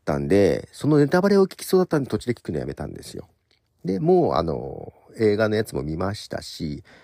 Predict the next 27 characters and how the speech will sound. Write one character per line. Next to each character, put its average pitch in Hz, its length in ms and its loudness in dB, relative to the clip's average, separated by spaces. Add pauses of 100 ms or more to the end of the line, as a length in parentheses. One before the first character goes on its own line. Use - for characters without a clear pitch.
(120)
ま 87 80 -2
あ、 - 40 2
今 208 200 2
や 78 120 0
っ 73 60 -14 (140)
て 71 100 -4
る 85 120 -6
ね、 147 360 -2
呪 78 140 -6
術 80 260 -12
廻 82 160 0
戦 78 160 -4
も、 67 240 -8
ま 87 120 -2
あ、 - 20 -4
見 98 160 -2
て 85 160 -2
い 67 40 -2
る 65 120 -8
の 65 120 -8
で、 76 360 -2 (340)
あ、 90 180 -2
そ 104 120 -2
う - 20 4
い - 0 -
え - 20 2
ば 62 220 0